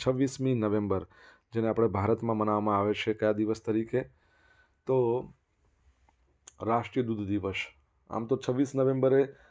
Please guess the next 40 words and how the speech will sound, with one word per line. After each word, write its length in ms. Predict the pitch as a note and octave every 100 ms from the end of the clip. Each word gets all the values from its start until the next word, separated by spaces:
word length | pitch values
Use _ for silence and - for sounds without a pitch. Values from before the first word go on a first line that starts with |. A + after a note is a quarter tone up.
| _ -
બંધારણ 400 | G#2+ G#2 A#2 B2+
દિવસ 240 | B2+ B2+
પણ 100 | B2
આપણે 200 | A#2+ A#2+
મનાવીએ 400 | A2 G#2+ G#2+ G#2
છીએ, 160 | G2 G2
કેમ 180 | G#2+ G2+
કે 160 | G#2+ G#2
છવ્વીસ 260 | A2+ B2 -
નવેમ્બર 260 | A2 G#2+
ઓગણીસો 360 | G#2+ G2+ G#2+ G#2
ઓગણપચાસમાં 720 | G#2 G#2 G2+ G#2 F#2+ G#2 G#2 - - - - _ _
જે 100 | G#2+
બંધારણ 400 | G#2+ G#2+ A2 A#2+
છે 160 | A2+ A#2
એ 40 |
અપનાવવામાં 540 | G2+ A2 G2+ F#2+ F#2 F2
આવ્યું 240 | F2 F2
હતું. 280 | - - - _ _ _ _ - - - - _ C3
રૂરલ 380 | C#3 D#3 G3+
મેનેજમેન્ટનો 520 | G3 F3 F3 F3 E3 D#3
અભ્યાસ 300 | C3 D#3 -
કરતા, 340 | D3+ D3 D3
અભ્યાસ 460 | - - B2+ C#3+ C#3
કરવા 180 | C#3+
માંગતા 300 | C#3 C3 C3
જેટલા 340 | C3 A#2 A#2 C3+
પણ 140 | C3+
વિદ્યાર્થીઓ 560 | B2+ A#2 A#2+ A#2+ A#2+ A#2
હોય 160 | A2+
છે 160 | A2+ -
એમના 160 | A#2 A#2+
માટે 380 | A#2+ A#2 A#2 -
ઈરમા 300 | B2 C3 B2+
છે 180 | - A#2
ને 100 | G#2+
એ 40 |
પ્રથમ 360 | G#2 G#2+ A2+ G#2+
પસંદગી 440 | G2 G2 F2+ F2+
છે. 240 | - -